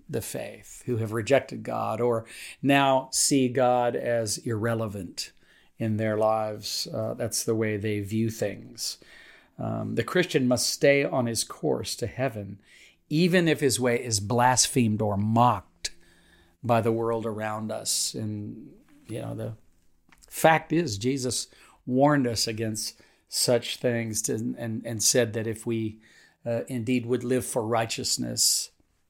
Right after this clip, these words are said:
uh, we will likely be persecuted for righteousness' sake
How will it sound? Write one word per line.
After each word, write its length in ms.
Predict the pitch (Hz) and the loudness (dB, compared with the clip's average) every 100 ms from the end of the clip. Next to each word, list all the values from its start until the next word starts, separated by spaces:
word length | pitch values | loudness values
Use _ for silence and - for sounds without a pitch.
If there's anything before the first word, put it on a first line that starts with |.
| _ _ _ _ _ _ - 113 | _ _ _ _ _ _ -6 -2
uh, 80 | 110 | -2
we 160 | 120 | 0
will 300 | 117 110 104 - _ - - - | -2 -6 -10 -16 _ -20 -8 4
likely 420 | 131 123 131 113 | 4 4 0 0
be 140 | 107 | 0
persecuted 840 | 107 - 127 - 101 - 113 110 95 | -4 -2 0 0 -2 -4 -2 -4 -6
for 140 | 104 | -8
righteousness' 640 | 110 101 - - - 101 | -6 -8 -6 -6 -4 -4
sake 560 | - - 85 - - | -2 -2 -6 -16 -20